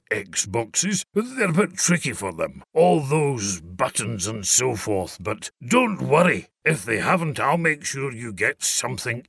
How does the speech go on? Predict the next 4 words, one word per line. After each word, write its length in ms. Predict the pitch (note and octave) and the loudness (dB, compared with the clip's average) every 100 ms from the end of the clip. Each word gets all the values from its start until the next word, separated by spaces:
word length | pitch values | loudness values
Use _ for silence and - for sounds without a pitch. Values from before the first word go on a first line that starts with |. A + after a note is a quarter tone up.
| - | 0
even 640 | E3 D#3 C3+ D#3+ C3+ G2+ | 2 2 0 -2 -4 -8
better." 480 | D#2+ G2 E2+ E2+ D2 - _ _ _ _ _ _ _ | -4 -4 -4 -8 -14 -20 _ _ _ _ _ _ _
Peter 400 | B3 A#3+ A3 F#3 | 0 2 4 2
looked 520 | C3+ B2+ C#3+ - - | 2 -2 -4 -6 -16